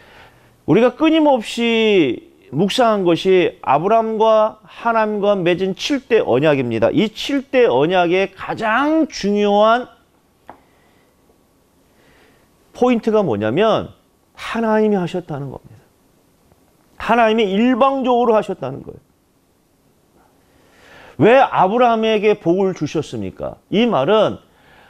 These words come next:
아브라함의 인생 속에 만나는 사람, 만나는 사람,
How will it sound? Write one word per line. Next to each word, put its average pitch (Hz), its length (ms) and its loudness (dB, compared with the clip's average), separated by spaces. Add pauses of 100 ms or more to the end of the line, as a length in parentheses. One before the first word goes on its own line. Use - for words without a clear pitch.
(140)
아브라함의 240 800 0
인생 226 360 0
속에 175 600 0
만나는 226 720 0
사람, 208 400 0
만나는 214 840 -2
사람, 160 400 -2